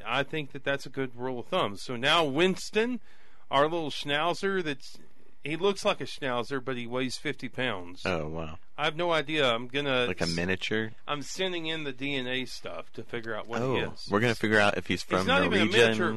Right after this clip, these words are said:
Speaker 1: What's,
Speaker 2: like, or
Speaker 1: what's the opposite of
Speaker 2: Sweden?
Speaker 1: miniature?
Speaker 2: Uh, like my
Speaker 1: Enormous?
Speaker 2: Oh.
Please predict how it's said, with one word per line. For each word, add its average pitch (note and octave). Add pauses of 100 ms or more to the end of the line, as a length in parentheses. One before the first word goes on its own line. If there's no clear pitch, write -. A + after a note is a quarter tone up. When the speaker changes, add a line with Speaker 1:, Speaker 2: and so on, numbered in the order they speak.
Speaker 1:
What's, A3+
Speaker 2:
like, F#2
or -
Speaker 1:
what's -
the C4+
opposite G#3+
of A3
Speaker 2:
Sweden? C#3
Speaker 1:
miniature? D#3+ (640)
Speaker 2:
Uh, F2
like -
my E2+ (180)
Speaker 1:
Enormous? C#3+ (100)
Speaker 2:
Oh. F2+